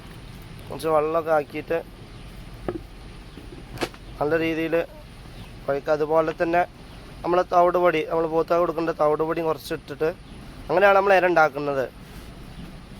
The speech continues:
നല്ല രീതിയിൽ അത്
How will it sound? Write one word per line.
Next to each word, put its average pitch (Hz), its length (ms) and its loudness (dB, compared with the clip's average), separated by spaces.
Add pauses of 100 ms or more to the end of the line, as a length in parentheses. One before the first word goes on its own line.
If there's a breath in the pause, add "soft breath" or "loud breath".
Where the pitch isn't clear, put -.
(1900)
നല്ല 147 120 0 (120)
രീതിയിൽ 170 380 0 (2000)
അത് 147 120 2